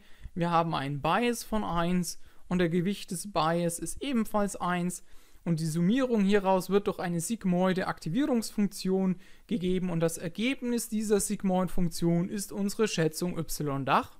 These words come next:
Und wenn wir uns das jetzt nochmal anschauen,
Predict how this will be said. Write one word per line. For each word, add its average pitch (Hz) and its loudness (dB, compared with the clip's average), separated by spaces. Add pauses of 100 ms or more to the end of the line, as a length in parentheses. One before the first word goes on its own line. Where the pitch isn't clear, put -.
(1900)
Und 220 2
wenn 214 0
wir 302 2
uns 254 -2
das 233 2
jetzt 240 -6
nochmal 233 4
anschauen, 147 -4